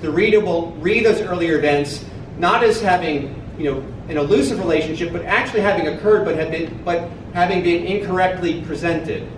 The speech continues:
So retcon, it shows that something that happened before was wrong.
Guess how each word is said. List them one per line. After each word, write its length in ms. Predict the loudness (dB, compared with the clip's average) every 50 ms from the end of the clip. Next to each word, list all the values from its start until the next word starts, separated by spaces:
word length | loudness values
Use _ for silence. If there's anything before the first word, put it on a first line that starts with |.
| -14 -14 -14 -14 -14 -8
So 220 | -4 0 0 2
retcon, 540 | 4 4 4 2 0 -2 -2 -2 -2 -2 -2
it 260 | -2 -4 -6 -8 -10
shows 380 | -6 -4 0 2 2 2 0 0
that 80 | -2 -2
something 480 | -2 -2 0 0 -2 -2 -2 -2 -2
that 100 | -2 -2
happened 300 | 0 2 2 2 0 -2
before 580 | -4 -6 -6 -2 0 2 4 4 2 0 -2 -6 -10 -12 -14 -14 -14 -14 -14 -14 -10 -4
was 240 | 0 0 0 0 -2 -6 -10 -12 -14 -14 -10 -2
wrong. 480 | 0 2 2 2 2 0 -4 -8 -10